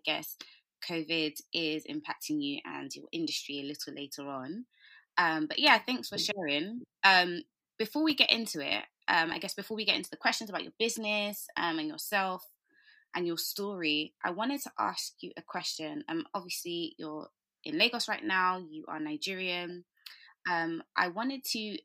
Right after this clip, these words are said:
ask this question just to get some insight into, I guess,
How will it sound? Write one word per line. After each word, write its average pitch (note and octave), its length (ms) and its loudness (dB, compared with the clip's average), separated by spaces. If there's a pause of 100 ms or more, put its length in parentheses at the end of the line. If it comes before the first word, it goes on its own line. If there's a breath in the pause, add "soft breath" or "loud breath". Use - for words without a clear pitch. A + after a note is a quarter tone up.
(120)
ask G3+ 160 2
this F#3 100 -8
question F3 320 -4
just G3 180 -6
to A3+ 60 -4
get E3+ 140 -6
some D3+ 200 -8
insight F3 540 -6
into, E3 420 -4
I D3+ 80 -8
guess, D#3+ 280 -4